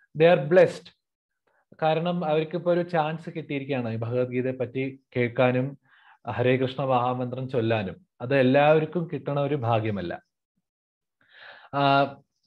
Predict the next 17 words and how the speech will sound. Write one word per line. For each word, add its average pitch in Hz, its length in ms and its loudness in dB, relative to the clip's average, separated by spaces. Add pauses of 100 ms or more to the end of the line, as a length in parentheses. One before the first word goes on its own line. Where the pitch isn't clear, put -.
(160)
ചിലവര് 175 560 8 (280)
എന്താണ് 165 240 0
പറയാ, 151 500 2 (100)
അവരുടെ 151 320 -2
ഉള്ളൊരു 175 400 6
ആശ 160 380 2
ഉണ്ടാവും, 160 540 0
ആ, 127 360 -4
ഇങ്ങനെ 131 380 -6
നാമജപം 123 580 -2
ചെയ്യണം, 120 560 -4 (460)
ആ, 120 160 2
ഭഗവത്ഗീത 117 520 2
വായിക്കണം, 120 540 2
പക്ഷെ 139 260 0
അതിന് 127 260 -2
സമയം 143 600 -2